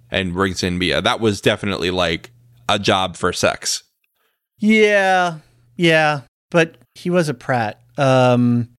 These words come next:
Speaker 1: Yeah.
Speaker 2: <laughs> but
Speaker 1: Oh, he's
Speaker 2: again
Speaker 1: not a good man. He doesn't deserve justice here.
Speaker 2: Right. A-, again, this is this great gray area stuff that, that Mike White is, is giving us. So,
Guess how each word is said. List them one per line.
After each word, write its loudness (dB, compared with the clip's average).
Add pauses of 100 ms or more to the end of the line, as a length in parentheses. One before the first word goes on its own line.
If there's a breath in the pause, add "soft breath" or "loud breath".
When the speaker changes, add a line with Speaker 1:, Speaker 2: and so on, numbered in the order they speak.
(280)
Speaker 1:
Yeah. 2
Speaker 2:
<laughs> 0
but 2
Speaker 1:
Oh, 2
he's 0
Speaker 2:
again -6
Speaker 1:
not 2
a -4
good 0
man. 0
He 0
doesn't -2
deserve 0
justice -4
here. -8
Speaker 2:
Right. 0 (100)
A-, 0 (100)
again, 0
this -2
is -4
this -2 (180)
great -2 (200)
gray 0
area 2
stuff 0
that, -4
that -2
Mike 0
White 2
is, -2
is -8
giving -4
us. -12
So, -6